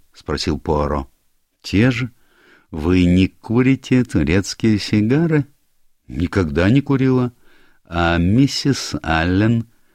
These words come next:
«Нет, они ей не нравились». «А мистер Лавертон Уэст, что он курит?»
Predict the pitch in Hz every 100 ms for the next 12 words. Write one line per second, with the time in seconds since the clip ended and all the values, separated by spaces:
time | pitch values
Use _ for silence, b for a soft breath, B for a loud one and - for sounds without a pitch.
0 | _ _ 80 85 104 104 113 139 127 -
1 | 101 147 143 156 156 143 78 71 73 -
2 | - b b b b b _ _ 104 113
3 | 127 151 147 - 143 135 139 135 131 127
4 | 135 131 - 131 120 76 71 - - -
5 | - 156 - _ 98 78 71 - 82 73
6 | 73 -